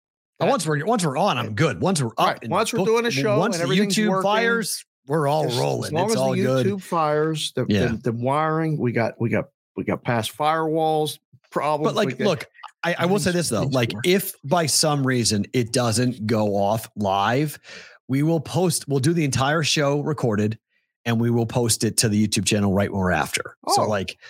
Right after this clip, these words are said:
Speaker 1: the
Speaker 2: okay.
Speaker 1: live component, we
Speaker 2: Right.
Speaker 1: wanna be live.
Speaker 2: Yeah, we do.
Speaker 1: But we don't have to be. Like, it's, it's not like i-, if something goes wrong technically and we, we have a glitch or whatever, like,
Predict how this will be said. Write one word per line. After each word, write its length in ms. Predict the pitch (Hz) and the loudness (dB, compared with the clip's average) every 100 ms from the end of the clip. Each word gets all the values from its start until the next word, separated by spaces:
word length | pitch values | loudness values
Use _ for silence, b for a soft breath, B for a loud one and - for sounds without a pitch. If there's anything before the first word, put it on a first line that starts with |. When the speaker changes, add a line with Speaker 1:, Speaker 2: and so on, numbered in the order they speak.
| B - | B -6
Speaker 1:
the 80 | |
Speaker 2:
okay. 100 | 131 | -2
Speaker 1:
live 240 | 147 160 160 | 0 0 0
component, 500 | 160 139 143 139 135 | -2 0 0 -2 -2
we 100 | 175 | 0
Speaker 2:
Right. 120 | 165 | 2
Speaker 1:
wanna 180 | 165 180 | 2 2
be 100 | 185 | 0
live. 600 | 180 147 151 165 196 175 - b b | 0 2 2 2 0 -4 -12 b b
Speaker 2:
Yeah, 100 | 156 | 0
we 140 | 151 | 0
do. 140 | 120 110 | 0 0
Speaker 1:
But 220 | 123 143 - - | 0 0 -2 -4
we 100 | 160 | -2
don't 140 | 170 | 2
have 180 | 147 127 | 0 0
to 80 | - | -2
be. 200 | 76 - - | -6 -6 -4
Like, 220 | 113 98 | -2 0
it's, 220 | 113 131 | 2 4
it's 180 | 127 - | 2 2
not 200 | 139 117 | 0 0
like 240 | 123 113 | 0 0
i-, 80 | - | -2
if 240 | 127 123 117 | -2 0 0
something 300 | 147 147 131 | 0 0 0
goes 240 | 131 117 | 0 0
wrong 240 | 123 123 | 0 0
technically 580 | 110 120 107 107 107 104 | 0 -2 0 0 2 2
and 100 | 104 | 2
we, 120 | 101 101 | 2 2
we 200 | 110 107 | 2 2
have 120 | 101 | 2
a 60 | |
glitch 360 | 95 107 107 - | 2 2 2 0
or 80 | 110 | 0
whatever, 480 | 101 104 107 85 87 | 2 2 2 0 0
like, 220 | 87 87 | 2 0